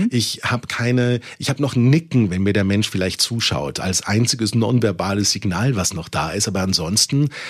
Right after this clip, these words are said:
Speaker 2: die, ich, ich sehe nicht, ob meine Emotionen aufgenommen werden. Und oft im Dialog mit jemandem ist er nicht nur, ob ich jetzt, mhm, aha, ja, ja, ja, genau, ja, das kenn ich auch und so weiter. Also es geht nicht um das verbale Feedback, sondern nonverbal,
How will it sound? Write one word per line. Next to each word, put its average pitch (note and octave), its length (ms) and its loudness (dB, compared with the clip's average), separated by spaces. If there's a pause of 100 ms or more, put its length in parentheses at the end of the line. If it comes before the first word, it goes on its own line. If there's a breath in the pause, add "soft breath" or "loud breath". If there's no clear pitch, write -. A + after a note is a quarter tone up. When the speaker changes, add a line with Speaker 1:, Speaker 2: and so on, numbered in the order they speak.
(240 loud breath)
Speaker 2:
die, G#2+ 540 2
ich, - 180 -6
ich G#2+ 140 0
sehe G2 220 0
nicht, C3 200 2
ob A2+ 160 -2
meine A#2+ 200 2
Emotionen C3+ 580 2
aufgenommen F#2 680 0
werden. D#2 480 -4
Und G2 160 -2
oft C3 260 -2
im B2 120 4
Dialog G#2 420 2
mit A2 160 2
jemandem G2 560 2 (300 loud breath)
ist - 140 0
er G#2+ 60 -2
nicht A#2 220 -2
nur, A#2+ 100 2
ob - 80 -6
ich G#2+ 80 -4
jetzt, G#2+ 200 -2
mhm, B2+ 440 2
aha, A2+ 380 0
ja, A2 220 0
ja, B2+ 100 0
ja, B2+ 160 0
genau, A#2 320 2
ja, A2+ 220 0
das A2+ 160 0
kenn G#2+ 140 -2
ich G#2+ 120 0
auch B2 240 -2
und B2 80 0
so G#2 80 2
weiter. F#2 300 -2 (240 loud breath)
Also - 140 0
es - 40 -6
geht C3 140 0
nicht D#3 160 0
um D3 80 2
das B2+ 180 0
verbale B2 520 0
Feedback, F2 460 -4
sondern A#2 280 2 (100)
nonverbal, C#3 800 2